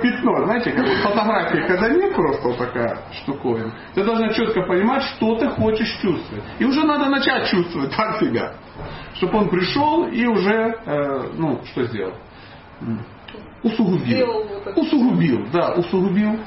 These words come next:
Speaker 1: это. Э, чтобы, м, поиметь что-то материальное, ну, достичь,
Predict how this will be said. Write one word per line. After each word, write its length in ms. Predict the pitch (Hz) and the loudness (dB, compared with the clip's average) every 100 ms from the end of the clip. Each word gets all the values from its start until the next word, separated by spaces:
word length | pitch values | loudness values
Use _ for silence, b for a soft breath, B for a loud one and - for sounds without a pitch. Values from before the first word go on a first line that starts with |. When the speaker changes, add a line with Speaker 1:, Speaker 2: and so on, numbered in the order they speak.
| - - - | -12 -16 -4
Speaker 1:
это. 380 | 147 202 - - - - - - - - - - | -2 0 -4 -10 -12 -14 -14 -14 -14 -14 -8 -2
Э, 340 | 127 123 120 | 0 2 0
чтобы, 460 | - - 247 277 262 | -2 -2 0 2 2
м, 600 | 254 226 220 208 202 185 | 2 2 2 2 2 2
поиметь 380 | 202 214 247 240 | 2 2 2 0
что-то 220 | 233 220 | 0 2
материальное, 840 | 214 220 208 190 190 196 202 202 | 2 2 2 4 4 2 2 2
ну, 180 | 190 208 | 2 2
достичь, 680 | 156 190 - - 170 - - | 2 0 0 0 0 -2 -10